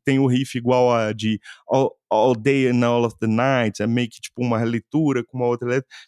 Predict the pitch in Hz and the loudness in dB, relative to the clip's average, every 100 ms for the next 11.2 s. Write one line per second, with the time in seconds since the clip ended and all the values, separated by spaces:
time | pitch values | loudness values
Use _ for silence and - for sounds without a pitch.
0 | _ 151 196 233 - 185 - 185 170 135 | _ 2 2 2 0 0 2 2 2 2
1 | 147 165 143 135 131 - 156 151 143 139 | 2 2 0 -4 -4 -2 -2 -2 -4 -2
2 | 135 202 - 196 170 - 214 208 185 - | 0 -2 0 0 2 0 0 2 0 0
3 | 196 - 196 165 147 - 175 135 160 151 | -4 -2 -2 -2 -4 -2 0 2 2 0
4 | 147 143 _ - 151 151 160 170 - 190 | -6 -12 _ -4 0 0 -2 -4 0 2
5 | 180 127 101 95 - 92 - - _ 120 | 4 2 0 -6 -10 -14 -16 -20 _ -2
6 | 120 127 127 123 120 131 113 135 131 147 | 0 2 2 2 0 -2 0 2 2 0
7 | 143 127 - 127 139 - 135 135 143 135 | -2 -2 -4 -4 -4 -4 -4 -2 -2 -2
8 | - - 156 143 151 156 147 - 147 160 | -4 -2 2 2 0 -4 -4 -2 0 2
9 | 185 196 - - - _ 170 165 156 165 | 0 -2 -8 -20 -20 _ 0 2 4 4
10 | 165 175 180 135 139 139 135 107 104 98 | 4 2 2 2 2 4 2 2 -2 -4
11 | - 95 | -4 -6